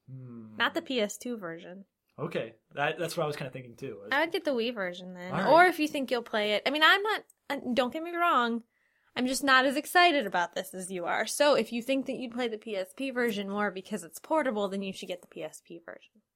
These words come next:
Speaker 1: That's a tough call, and because the P S P version is ten dollars cheaper than the Wii version.
Speaker 2: Right.
Speaker 1: Um, so
Speaker 2: But
Speaker 1: the, the Wii version is thirty dollars, the P S P version is twenty dollars, and the P S two version is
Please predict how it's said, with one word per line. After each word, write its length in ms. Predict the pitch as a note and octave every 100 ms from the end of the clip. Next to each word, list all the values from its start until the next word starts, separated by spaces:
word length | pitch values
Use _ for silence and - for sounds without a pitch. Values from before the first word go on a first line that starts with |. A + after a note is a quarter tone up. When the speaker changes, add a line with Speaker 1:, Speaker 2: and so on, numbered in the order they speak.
| _ _ _ -
Speaker 1:
That's 220 | D3 D3
a 40 |
tough 240 | - D3 -
call, 280 | D3 C3
and 340 | B2+ C#3 C#3+ C3+
because 300 | C#3 D3+ C#3+
the 80 | C#3
P 160 | D3+
S 100 | C#3+
P 160 | - C3+
version 300 | B2+ B2 A#2+
is 120 | A2+
ten 180 | - C3+
dollars 280 | A#2 A#2 A2
cheaper 360 | - B2 A#2+
than 140 | G#2+ G#2
the 80 | G2+
Wii 180 | G2+
version. 360 | G2+ G2 - A2 _ _ _ _ _
Speaker 2:
Right. 440 | A3 F#3 D3 - - _ _ _ _ _ _ _ _
Speaker 1:
Um, 380 | A2+ G#2 G2 G2 G2+ _
so 120 | G#3+
Speaker 2:
But 80 | G#3
Speaker 1:
the, 180 | B2 B2 -
the 100 | D3
Wii 220 | C#3 D#3
version 280 | D#3+ D#3 C#3
is 140 | C3 -
thirty 260 | C#3 C#3
dollars, 760 | C3+ B2+ B2+ B2+ B2+ - - - _ _
the 320 | B2 A#2 A2+ A2+ -
P 140 | C#3
S 100 | B2+
P 140 | -
version 260 | B2 A#2+ A2+
is 120 | A2
twenty 200 | - C3+
dollars, 420 | A#2+ A#2 A2+ A2
and 120 | A#2+ A2
the 40 |
P 160 | - B2+
S 100 | -
two 100 | A#2
version 260 | A2+ G#2+
is 140 | G#2